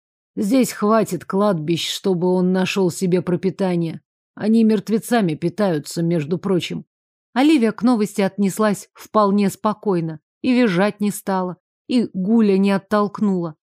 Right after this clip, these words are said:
А тот испустил тяжкий вздох и лёг рядом с Ричардом. Лизнул в щёку. Вот не хватало нежностей. "Пыльным жри,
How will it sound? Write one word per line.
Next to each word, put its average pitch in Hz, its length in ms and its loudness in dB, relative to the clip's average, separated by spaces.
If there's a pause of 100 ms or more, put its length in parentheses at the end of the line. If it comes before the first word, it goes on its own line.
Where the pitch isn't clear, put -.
(160)
А - 140 -2
тот 233 260 0
испустил 226 680 -2 (100)
тяжкий 214 500 -2
вздох 202 400 -2
и 185 80 2
лёг 185 260 0
рядом 196 340 0
с - 80 -14
Ричардом. 180 580 -2 (420)
Лизнул 240 440 4
в 170 80 -4
щёку. 247 480 -2 (180)
Вот 208 280 -2 (100)
не 214 180 4
хватало 220 600 0
нежностей. 202 800 0 (500)
"Пыльным 196 680 4
жри, 180 520 2